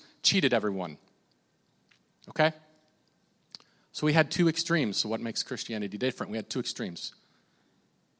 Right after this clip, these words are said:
We had the Pharisees, and we had the tax collectors and sinners. And if I were a betting man, if I were, if I were, if I would have been someone in the crowd, and I were to look into the crowd,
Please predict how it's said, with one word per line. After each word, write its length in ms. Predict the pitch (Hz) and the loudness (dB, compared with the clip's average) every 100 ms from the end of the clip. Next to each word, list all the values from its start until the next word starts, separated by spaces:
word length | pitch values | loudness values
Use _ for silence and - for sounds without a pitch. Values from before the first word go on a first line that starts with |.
| - | -6
We 120 | 127 | 0
had 340 | 147 131 120 - _ _ _ _ _ - | 4 4 2 -8 _ _ _ _ _ -10
the 60 | |
Pharisees, 800 | - 175 170 - 139 151 - - - _ _ _ _ _ _ _ _ _ - | 4 8 8 8 4 2 0 0 -6 _ _ _ _ _ _ _ _ _ -2
and 100 | 127 | 0
we 80 | |
had 120 | 131 120 | 0 -2
the 80 | - _ | -4 _
tax 380 | - 156 156 - | -4 -2 0 -4
collectors 720 | - 143 123 - 113 98 - - | -4 -4 -4 -4 -6 -4 -6 -8
and 120 | 104 | -6
sinners. 640 | - - 127 87 - - - _ _ _ _ _ _ _ _ _ _ _ | -2 0 0 -2 -6 -10 -12 _ _ _ _ _ _ _ _ _ _ _
And 60 | 165 | 0
if 80 | 196 | 6
I 60 | |
were 100 | 254 | 6
a 40 | 226 | 8
betting 240 | 143 127 | 8 6
man, 140 | 117 131 | 4 2
if 100 | 156 | 4
I 40 | |
were, 160 | 185 185 | 4 4
if 100 | 143 | 8
I 100 | 220 | 8
were, 80 | 277 | 8
if 140 | - | 8
I 100 | 269 | 10
would 100 | 302 | 10
have 40 | 285 | 10
been 120 | 262 | 10
someone 200 | 240 220 | 10 8
in 60 | |
the 60 | 190 | 6
crowd, 440 | - 165 139 - - - - - - - | 6 8 8 4 -4 -20 -20 -20 -14 2
and 100 | 175 | 6
I 40 | |
were 80 | 214 | 8
to 60 | 190 | 10
look 180 | 233 | 8
into 100 | 262 | 8
the 60 | 233 | 2
crowd, 480 | - 196 156 104 | 10 12 12 10